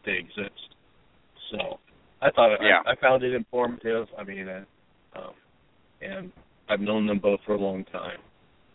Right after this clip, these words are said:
Speaker 1: Very
Speaker 2: Yeah.
Speaker 1: cool couple. So,
Speaker 2: Well
Speaker 1: and they, of course, are the hosts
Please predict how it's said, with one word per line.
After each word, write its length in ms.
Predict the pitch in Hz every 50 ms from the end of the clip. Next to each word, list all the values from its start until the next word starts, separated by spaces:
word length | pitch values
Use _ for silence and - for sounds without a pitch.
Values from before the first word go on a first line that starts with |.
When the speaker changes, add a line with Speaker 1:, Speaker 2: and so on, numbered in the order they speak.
| _ _ _ _ _ _ _ _ _ _ _ _ _ _ _ _ _ _ _ _ _ _ _
Speaker 1:
Very 180 | - 117 120 -
Speaker 2:
Yeah. 100 | - 80
Speaker 1:
cool 280 | - 107 101 98 95 - _ -
couple. 260 | - - - - - _ - - -
So, 340 | - 98 90 87 87 85 -
Speaker 2:
Well 140 | - 160 156
Speaker 1:
and 100 | - 107
they, 260 | 110 107 104 107 - - _
of 80 | - -
course, 280 | - - 113 101 104 - -
are 140 | 104 101 101
the 100 | 95 -
hosts 260 | - 110 104 - -